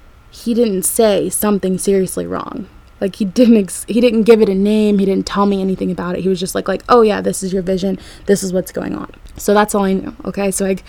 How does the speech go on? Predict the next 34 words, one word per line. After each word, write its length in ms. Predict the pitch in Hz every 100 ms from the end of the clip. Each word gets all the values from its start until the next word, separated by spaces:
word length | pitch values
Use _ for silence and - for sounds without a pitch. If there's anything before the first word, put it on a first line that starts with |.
| - -
I 80 | 220
could, 240 | - 226
didn't 260 | - 269 277
know 320 | 247 220 214 - - -
anything 320 | 214 214 208
else. 220 | 190 190
I 100 | 196
just 220 | 190 -
left 360 | 190 202 196 -
with, 140 | 196
like, 220 | 196 208
glasses, 600 | - 202 196 - 196 190
and 80 | 196
I 60 | 196
was 160 | 190 - -
pretty 180 | 208 202
embarrassed 480 | 196 190 185 180
about 240 | 175 180 185
it, 140 | 190 - - - -
but 80 | 196
I 120 | 190
loo-, 180 | 202 202
I 80 | 196
looked 240 | 196 190 -
pretty 200 | 180 175
hot 260 | 170 180
in 100 | 180
them, 220 | 175 170 - - -
and 140 | 190
everybody 400 | 196 180 185 180
thought 240 | - 190 185
it. 180 | 196 -
<laughs> 80 | 226
So, 440 | 262 214 277